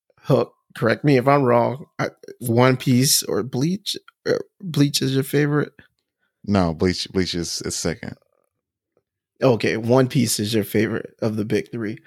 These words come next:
Speaker 2: Of
Speaker 1: Whereas
Speaker 2: course.
Speaker 1: my favorite of the big three is obviously Naruto. Um, and then for you to even put it at third is disrespectful, but I'm gonna
Speaker 2: It's
Speaker 1: let that
Speaker 2: not.
Speaker 1: comment slide.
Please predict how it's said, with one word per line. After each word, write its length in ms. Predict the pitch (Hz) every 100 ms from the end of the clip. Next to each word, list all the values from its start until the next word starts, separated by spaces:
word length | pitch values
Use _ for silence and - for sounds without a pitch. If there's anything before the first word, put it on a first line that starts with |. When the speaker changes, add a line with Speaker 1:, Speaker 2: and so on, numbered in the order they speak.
| - -
Speaker 2:
Of 100 | 117
Speaker 1:
Whereas 220 | 131 117
Speaker 2:
course. 80 | 120
Speaker 1:
my 180 | 120 131
favorite 400 | 127 123 113 -
of 120 | 117
the 80 | 120
big 260 | 107 110 -
three 240 | 113 110
is 180 | 107 - -
obviously 560 | 120 104 107 - 117
Naruto. 600 | 113 107 - - - - - _ _ _ _
Um, 440 | - 113 110 104 98
and 140 | 117 113
then 260 | 127 120
for 140 | - 120
you 140 | 123
to 80 | 151
even 320 | 117 113 110
put 160 | 139 117
it 60 | 117
at 180 | -
third 180 | - 110
is 140 | 107 113
disrespectful, 800 | 117 - 110 - 101 104 -
but 160 | 113 117
I'm 40 | 120
gonna 80 |
Speaker 2:
It's 60 | 113
Speaker 1:
let 60 | 98
that 120 | 92 90
Speaker 2:
not. 80 |
Speaker 1:
comment 280 | - 87 69
slide. 320 | - 87 -